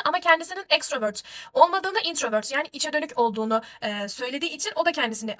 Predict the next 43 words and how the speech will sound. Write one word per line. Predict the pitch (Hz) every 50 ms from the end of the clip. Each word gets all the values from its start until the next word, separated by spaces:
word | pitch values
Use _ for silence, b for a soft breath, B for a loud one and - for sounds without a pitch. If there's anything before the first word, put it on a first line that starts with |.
| 240 226
I | 226
S | 220 - 262
V | 233
P | 277
olarak | 254 214 202 196
kabul | - 269 294 311
ediyor. | 294 339 339
Ben | 294 247
de | 254
tabii | 247 302 240 -
ki | - -
de | - 240
I | 240
S | - -
V | 240
P | - 202
olarak | 214 220 285 311
kabul | - 277 277 226
edeceğim. | 202 190 240 269 -
Testin | 269 269 - 285 254
ne | 269 254
söylediği, | - - - - - 233 214 208 208 214 277 - B B B B B B
e, | 226 226
Han'ın | 247 285 262 262 269
ne | 269
söylediği | 277 294 247 240 214 269 247
yanında | 226 226 269 - -
önemsiz | 269 247 247 - - -
kalıyor. | - 226 214 220 - 453 B B B B B -
O | 370
yüzden | 359 285 - 440 - -
Han'ı | 370 359 311 370 - - 294 311
I | 302
S | - 285
V | 240
P | 277 -
olarak | 247 226 247 330 - B B B _
kabul | - 269 277 269 -
ediyorum | 254 254 320 339 359 359
ve | 370
onun | - 269 277 294 -
özelliklerini | 240 220 214 214 208 202 196 294
açıklayacağım. | 294 - 330 339 339 339 359 359